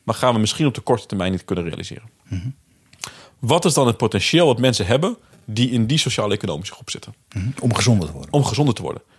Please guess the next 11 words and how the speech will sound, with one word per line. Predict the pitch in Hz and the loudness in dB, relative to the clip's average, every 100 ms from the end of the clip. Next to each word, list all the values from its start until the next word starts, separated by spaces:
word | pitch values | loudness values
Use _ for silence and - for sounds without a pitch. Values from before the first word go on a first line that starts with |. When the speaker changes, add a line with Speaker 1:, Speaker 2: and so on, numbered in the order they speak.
| _ _ | _ _
Speaker 1:
En | 156 | 2
dat | 151 151 | 2 2
potentieel | 135 127 - 190 | -2 0 2 2
is | 151 | 2
volgens | 127 135 | -2 0
mij | 143 185 - _ - | 0 0 -6 _ -6
de | 131 | -4
spreiding | - - 127 165 190 175 | -2 0 4 4 4 0
van | - | 0
die | 123 | -2
gezondheidsuitkomsten | - 139 160 151 147 139 - 139 - - | -2 -2 0 0 0 -2 -2 -4 -4 -10